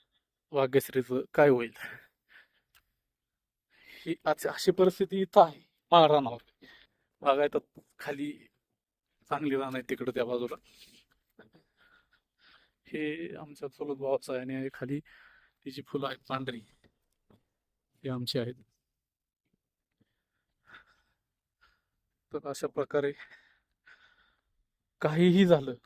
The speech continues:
भाव पडला शेतकऱ्याला नुकसान, पाऊस नाही झाला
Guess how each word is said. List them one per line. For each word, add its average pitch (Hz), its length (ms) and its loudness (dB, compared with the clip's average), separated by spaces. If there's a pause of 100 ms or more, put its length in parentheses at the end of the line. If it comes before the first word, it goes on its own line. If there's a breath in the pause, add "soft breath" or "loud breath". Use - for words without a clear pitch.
(160)
भाव 135 200 4
पडला 139 440 4
शेतकऱ्याला 123 920 -2 (300)
नुकसान, 127 420 -4 (140)
पाऊस 143 360 4
नाही 175 340 8
झाला 156 260 6